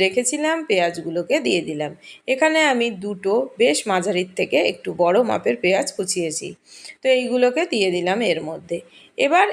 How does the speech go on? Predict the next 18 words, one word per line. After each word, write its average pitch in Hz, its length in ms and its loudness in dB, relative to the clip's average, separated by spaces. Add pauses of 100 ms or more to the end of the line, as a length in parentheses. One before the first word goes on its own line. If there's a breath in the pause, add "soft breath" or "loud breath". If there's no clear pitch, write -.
(120)
এখানে 202 300 -2 (360)
যোগ 202 140 2 (120)
করে 185 260 4
নেব, 170 160 -6 (560)
দেখো, 185 340 0 (280)
একটু 190 240 -8 (400)
আদা 185 220 2
রসুন 185 500 -2 (680 soft breath)
থেতো 302 280 2 (100)
করে 240 260 4
নিয়েছি 185 360 -2 (140)
আমি, 180 180 -4 (1000)
রসুনটা 190 540 -2 (200)
আর 196 100 2
আদাটা 185 420 -2
কিন্তু 208 340 -8
গ্রেট 196 340 -2 (100)
করে 185 180 2